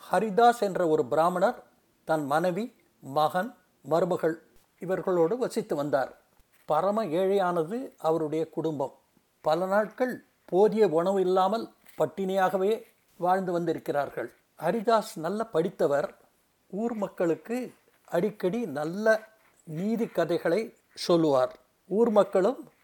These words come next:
அப்பப்பொழுது தங்களால் இயன்ற அரிசி, மாவு, காய்கறிகளை அவருக்கு பரிசாக கொடுப்பார்கள். எந்த உணவை தயாரித்தாலும் அதை நாலு சம பங்குகளாக பிரித்து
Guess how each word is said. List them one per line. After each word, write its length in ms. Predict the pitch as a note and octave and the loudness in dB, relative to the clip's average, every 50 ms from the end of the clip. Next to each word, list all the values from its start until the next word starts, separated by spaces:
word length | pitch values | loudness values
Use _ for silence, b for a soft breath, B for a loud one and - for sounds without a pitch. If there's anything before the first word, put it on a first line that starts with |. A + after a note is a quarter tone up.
| _ - | _ -2
அப்பப்பொழுது 680 | F#3 F3+ - G3+ F3 - - F#3+ F#3 F3+ F3 C4 B3 - | -2 0 2 0 -2 0 2 2 2 2 0 -2 -4 -4
தங்களால் 520 | - E3+ E3+ F3 F#3 F#3+ F#3+ F#3+ F#3 D#3+ - | -4 -4 0 2 4 4 6 4 4 2 -2
இயன்ற 680 | D#3+ E3 F3 F3+ F3+ F3 F3+ G3 A#3 G#3+ - - - _ _ _ _ _ _ | -2 0 0 0 0 -2 -2 0 0 -2 -2 -6 -10 _ _ _ _ _ _
அரிசி, 680 | - E3 E3+ F3 E3+ E3 - - F#3 G#3+ A#3 C4+ - _ _ - | -2 0 2 2 0 0 -2 -6 -6 -6 -8 -10 -14 _ _ -6
மாவு, 600 | D3+ E3+ F3 F3 E3+ D#3+ E3+ G3+ A#3 B3+ - - _ _ _ - - | -2 2 4 4 4 4 2 0 -2 -4 -8 -12 _ _ _ -4 0
காய்கறிகளை 800 | E3 F3+ F#3 F3 - E3+ D#3+ D3 D#3 D#3 F3 A3 A#3+ - - _ _ _ _ _ | 0 2 2 2 0 0 0 2 2 2 2 0 -4 -8 -14 _ _ _ _ _
அவருக்கு 600 | - E3 E3+ F3 D#3+ - - - E3 D#3+ F3 - _ _ _ _ | -2 0 0 0 0 -2 -4 -4 -4 -4 -4 -6 _ _ _ _
பரிசாக 480 | - E3 D#3+ E3 - - D#3+ D3 D3 - | -4 -2 -2 0 2 2 2 2 0 -2
கொடுப்பார்கள். 640 | - - D#3 C#3+ - - C#3 A#2+ - - - - _ _ _ _ _ _ _ _ _ | -6 -6 -6 -6 -4 -4 -4 -4 -4 -8 -12 -14 _ _ _ _ _ _ _ _ _
எந்த 400 | - F3 E3 F#3 G#3+ A3 - C4 | -8 -6 -4 -4 -4 0 0 0
உணவை 520 | A#3+ G#3 G#3+ G#3 A3 G#3+ G#3+ G3 E3+ - _ _ _ _ _ _ | 2 2 2 2 2 2 2 0 -2 -6 _ _ _ _ _ _
தயாரித்தாலும் 920 | - F3 F#3 F#3 F3+ G3 F3 D3+ - - E3+ E3 F3 A3 B3+ C4 G#3 C3+ - _ _ _ | 0 2 4 4 4 4 4 2 0 0 0 0 0 0 -4 -6 -8 -10 -14 _ _ _
அதை 380 | - E3 E3 D#3 E3+ E3 D#3+ - | -4 -2 -2 0 -2 -2 -4 -8
நாலு 640 | - D3+ D#3 D3+ D#3 E3+ F#3+ G3+ A3+ A#3 A#3 A#3+ A3+ - _ _ _ _ _ _ _ | -12 -12 -8 -6 -4 0 2 2 2 2 0 -4 -6 -8 _ _ _ _ _ _ _
சம 500 | - - - - - F3 F3 F#3 A3+ G#3+ - | -18 -14 -14 -4 -2 0 2 2 2 2 2
பங்குகளாக 640 | G3 G3+ G#3 G3+ G3 - G#3+ G3 F#3+ F#3+ F3+ F#3 | 0 0 0 -2 -2 0 0 2 2 2 2 0
பிரித்து 760 | D3+ - - F3 F3 G#3 - - _ - C#4 C4 F#3+ - - | -4 -2 -2 -2 -2 -2 -4 -10 _ -8 -6 -4 -6 -6 -8